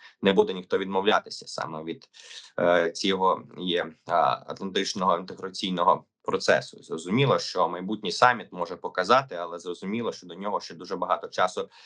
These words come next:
ем, пройде, і те, що буде відбуватися в Гаазі, в Нідерландах, може стати символічним там змістом, показати всьому світу, що якраз таки open door policy, яку нато сповідує, також відкрита, відчинена для України.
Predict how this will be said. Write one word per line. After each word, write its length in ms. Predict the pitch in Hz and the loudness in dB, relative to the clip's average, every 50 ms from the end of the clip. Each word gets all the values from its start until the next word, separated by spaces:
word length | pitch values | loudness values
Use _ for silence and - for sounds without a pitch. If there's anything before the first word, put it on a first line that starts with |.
| - _ _ _ _ _ _ _ - | -20 _ _ _ _ _ _ _ 2
ем, 540 | - 104 92 - - 85 92 90 98 101 - - | 4 4 4 4 0 -6 -8 -8 -8 -10 -6 0
пройде, 460 | 104 107 117 113 110 113 95 82 80 | 0 2 2 2 2 2 2 2 0
і 380 | 71 73 73 73 76 - - _ | -4 -8 -14 -20 -20 -20 -14 _
те, 100 | - 82 | -8 -6
що 180 | - - - 82 | -6 -6 -8 -10
буде 320 | 80 82 87 92 87 90 | -10 -10 -10 -10 -10 -10
відбуватися 480 | 90 87 95 101 95 - 82 - - 80 | -6 2 2 4 4 2 0 -8 -10 -8
в 60 | 80 | -2
Гаазі, 360 | 85 95 117 139 135 131 107 | 2 4 4 4 4 0 -2
в 40 | 92 | -6
Нідерландах, 640 | 98 95 90 92 87 98 104 104 98 87 85 - - | -6 -6 -6 -6 -2 0 0 0 0 -2 -8 -10 -10
може 220 | 90 90 90 90 | -10 -10 -10 -10
стати 260 | - - 98 87 87 | -10 -8 -8 -8 -8
символічним 640 | 85 - - 95 92 87 90 - - - - 90 85 85 | -10 -10 -10 -10 -8 -8 -8 -10 -10 -10 -10 -12 -10 -10
там 180 | - 85 85 | -12 -12 -12
змістом, 560 | 85 90 101 110 107 - - 87 80 80 78 _ - - | -10 -8 -6 -6 -8 -8 -10 -10 -10 -10 -12 _ -20 -18
показати 460 | 92 85 - 95 92 98 92 - 87 | -12 -4 -2 0 2 2 0 0 -4
всьому 320 | 76 - - 92 90 85 82 | -8 -10 -10 -10 -10 -10 -12
світу, 360 | - - - 113 - 90 87 | -12 -8 -8 -6 -4 -6 -6
що 200 | - - - 87 | -6 -8 -8 -8
якраз 300 | 85 - - 95 90 - | -4 0 2 2 2 2
таки 220 | - - - 107 | -2 -10 -12 -6
open 380 | - - 113 107 - 107 101 98 | 0 2 2 2 0 -2 -4 0
door 160 | 95 95 92 - _ | 2 2 2 2 _
policy, 400 | 110 110 104 95 90 - - - | -2 0 0 0 0 -2 -4 -8
яку 240 | 87 80 - - 92 | -12 -12 -12 -8 -4
нато 260 | 98 95 92 - 85 | -2 -2 -2 -4 -8
сповідує, 520 | - - - 95 101 120 135 127 107 95 87 | -12 -10 -8 -6 -4 -4 -4 -2 -4 -4 -2
також 400 | - 92 92 - 87 - - - | -2 -2 -2 -2 -6 -14 -16 -16
відкрита, 480 | 85 - - 87 90 87 - 78 80 | -18 -10 -6 -6 -6 -4 -4 -6 -6
відчинена 480 | 82 82 78 - - 90 87 82 78 80 | -6 -8 -10 -10 -8 -8 -8 -8 -8 -10
для 180 | 82 85 78 | -8 -8 -8
України. 540 | 71 - - - 90 80 - - 50 50 - | -8 -8 -10 -10 -8 -8 -8 -8 -10 -16 -20